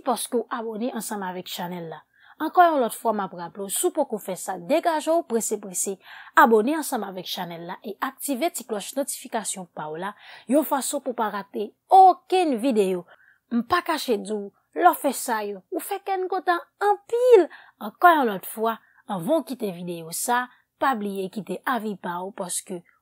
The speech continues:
ou dwe rete enfòme. Se dwa ou non, pa m, se fouko, madame, madmwazèl e mesye? Jan sa te anonse, prezidan an te fè konnen gen twa grand chantye pou anne de mil venteyen an,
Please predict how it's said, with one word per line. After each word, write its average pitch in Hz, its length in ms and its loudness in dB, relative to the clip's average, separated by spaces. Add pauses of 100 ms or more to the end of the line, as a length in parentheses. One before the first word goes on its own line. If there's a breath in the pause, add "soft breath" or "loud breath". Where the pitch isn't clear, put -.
ou 233 140 -2
dwe 262 240 6
rete 208 280 -2 (100)
enfòme. 180 580 -6
Se - 240 -8
dwa 175 300 -4
ou 147 100 -16 (260)
non, 285 200 6
pa 262 240 4
m, 320 240 -2
se - 320 4
fouko, - 360 -12 (520)
madame, 415 300 10
madmwazèl 247 500 8
e 202 160 2
mesye? 233 460 4
Jan 285 260 4
sa 277 240 6
te - 180 4
anonse, 247 580 6
prezidan 214 580 4
an - 60 -8
te 214 80 -4
fè 214 200 0
konnen 208 320 -4
gen 196 160 0
twa 247 320 6
grand 262 360 4
chantye 277 520 4
pou 247 220 -4
anne 226 320 4
de 202 140 6
mil 196 180 -2
venteyen 190 560 0
an, - 60 -20